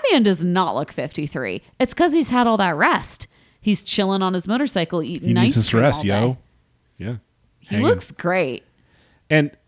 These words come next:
Speaker 2: he seems like a decent guy. I mean, he really is like, yeah, he's the same age. It's pretty fucking weird,
Speaker 1: Why
Speaker 2: but
Speaker 1: don't they live with him?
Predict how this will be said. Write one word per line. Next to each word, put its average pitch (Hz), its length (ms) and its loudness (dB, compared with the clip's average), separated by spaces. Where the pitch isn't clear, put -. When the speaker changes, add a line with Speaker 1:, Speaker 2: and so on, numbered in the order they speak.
Speaker 2:
he 180 200 0
seems 269 300 -2
like 320 140 2
a 220 80 0
decent 156 420 0
guy. 147 260 2
I 123 80 2
mean, 123 340 -2
he 135 160 2
really 127 540 2
is 117 160 -2
like, 113 300 -2
yeah, 117 220 -4
he's 123 120 -4
the 123 80 -8
same 120 240 -4
age. 120 240 -2
It's 101 100 -6
pretty 123 200 0
fucking 120 360 0
weird, 123 460 2
Speaker 1:
Why 107 140 2
Speaker 2:
but 107 80 2
Speaker 1:
don't 392 160 -4
they 403 120 0
live 359 220 0
with 453 160 -2
him? 143 340 -6